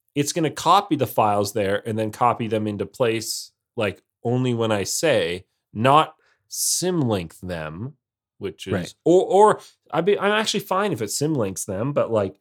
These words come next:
Speaker 1: point is, it's not gonna, like, be destructive. But
Speaker 2: Right.
Speaker 1: then nothing's working.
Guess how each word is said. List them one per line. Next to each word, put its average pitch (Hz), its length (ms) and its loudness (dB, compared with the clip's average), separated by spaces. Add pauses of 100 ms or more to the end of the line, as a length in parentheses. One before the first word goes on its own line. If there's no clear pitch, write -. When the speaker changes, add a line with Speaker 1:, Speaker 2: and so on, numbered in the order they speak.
(540)
Speaker 1:
point 180 240 2
is, 127 200 4
it's 131 200 -6
not 147 240 2
gonna, 131 200 2
like, 113 380 2 (240)
be 117 140 -2
destructive. 90 800 -4 (880)
But 127 120 -2
Speaker 2:
Right. 120 40 2
Speaker 1:
then 156 480 0
nothing's 139 480 2
working. - 360 -6